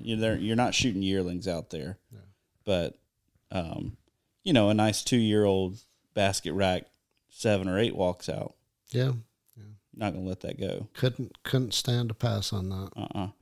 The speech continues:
Speaker 2: Yeah.
Speaker 1: Well, and it's a little bit different too. You know, in, uh, down here in Alabama,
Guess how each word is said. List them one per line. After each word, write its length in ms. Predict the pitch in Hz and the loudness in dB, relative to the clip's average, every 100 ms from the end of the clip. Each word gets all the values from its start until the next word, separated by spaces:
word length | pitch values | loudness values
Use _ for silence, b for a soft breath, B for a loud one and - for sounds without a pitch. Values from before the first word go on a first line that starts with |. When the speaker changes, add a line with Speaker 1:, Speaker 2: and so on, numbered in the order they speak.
| _ - | _ 0
Speaker 2:
Yeah. 60 | 131 | 8
Speaker 1:
Well, 240 | 151 - - | 8 6 4
and 100 | 139 | 6
it's 140 | - | 6
a 40 | 123 | 6
little 220 | 143 135 | 6 6
bit 180 | 113 92 | 4 4
different 360 | 127 110 - | 2 2 -2
too. 100 | - | 0
You 220 | 190 110 107 | 2 4 4
know, 260 | 101 98 | 4 2
in, 300 | - 107 101 | 0 0 2
uh, 360 | 98 95 87 90 - _ _ | 2 2 0 -4 -8 _ _
down 220 | - 113 113 | 2 4 4
here 100 | 110 | 4
in 80 | |
Alabama, 600 | 98 90 113 123 110 95 | 2 2 2 2 2 0